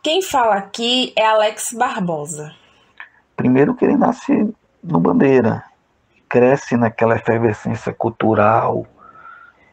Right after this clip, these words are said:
Speaker 2: e da boemia do Bandeira, muito influenciado por João José, por Calafate, por Popó.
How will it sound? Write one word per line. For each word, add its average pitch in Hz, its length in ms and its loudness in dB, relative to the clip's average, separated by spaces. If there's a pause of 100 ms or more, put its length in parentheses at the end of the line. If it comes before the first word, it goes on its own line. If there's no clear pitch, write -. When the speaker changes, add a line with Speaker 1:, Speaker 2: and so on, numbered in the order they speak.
Speaker 2:
e 123 100 -4
da 113 160 4
boemia 113 580 2
do 113 100 2
Bandeira, 110 840 2 (760)
muito 123 420 0
influenciado 110 1000 2
por 120 300 -4 (1160)
João 110 240 4
José, 104 640 4
por - 220 -10
Calafate, 101 960 0
por - 120 -16
Popó. 107 640 0